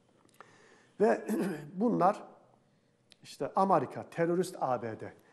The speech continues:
Yani şimdi onun şahıs tekil idarecisi veya onun işte istihbarat başkanıdır, işte onun askeri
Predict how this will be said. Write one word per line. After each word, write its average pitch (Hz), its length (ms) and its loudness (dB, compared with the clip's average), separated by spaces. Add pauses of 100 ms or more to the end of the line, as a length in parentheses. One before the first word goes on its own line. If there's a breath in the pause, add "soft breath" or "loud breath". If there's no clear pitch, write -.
(160)
Yani 147 280 0
şimdi 147 480 -4 (260 soft breath)
onun 147 380 0
şahıs - 640 -8
tekil 139 380 -4
idarecisi 135 800 -2
veya 131 260 -2
onun 139 380 -2 (320 soft breath)
işte 139 400 -2 (280 soft breath)
istihbarat 135 800 -2
başkanıdır, 135 640 -4
işte - 380 -4 (260 soft breath)
onun 143 320 0
askeri 139 640 -2